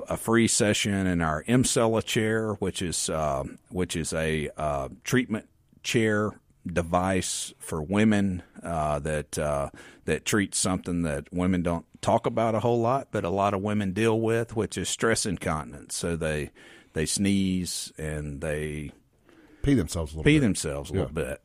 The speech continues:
Speaker 1: you know, or they cough and they pee, or they do jumping jacks, or when they run, you know, a lot of women after they've had children, uh, deal with that problem. I mean, a, a, a surprising number of women deal with that problem, and they don't,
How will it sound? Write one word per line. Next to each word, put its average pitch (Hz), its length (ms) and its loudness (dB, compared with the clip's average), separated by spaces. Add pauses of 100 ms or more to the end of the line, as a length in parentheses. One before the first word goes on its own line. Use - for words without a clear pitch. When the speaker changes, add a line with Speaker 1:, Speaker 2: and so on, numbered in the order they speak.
Speaker 1:
you 85 160 -4
know, 82 220 -2
or 92 100 0
they 80 100 -2
cough 113 460 2
and 76 140 -6
they 69 100 -6
pee, 78 380 -2
or 76 160 -4
they 80 160 -2
do 98 160 2
jumping 101 400 4
jacks, 73 440 -2
or 78 140 -2
when 92 160 2
they 90 160 2
run, 87 680 2
you 85 140 -6
know, 87 180 0
a 80 60 0
lot 95 220 6
of 85 100 4
women 98 260 4
after 87 240 0
they've 80 160 -2
had 87 220 0
children, 104 600 2 (440)
uh, 80 300 0
deal 101 380 6
with 92 140 4
that 92 260 -2
problem. 87 500 -2 (100)
I 80 60 -10
mean, 82 220 0
a, 82 180 -2
a, 82 160 -2 (180)
a 87 120 -6
surprising 90 960 -2
number 73 320 -4
of 76 80 -10
women 76 260 -4
deal 76 220 -4
with 67 80 -8
that - 180 -8
problem, 71 440 -6
and 80 180 -2
they 80 100 0
don't, 98 400 2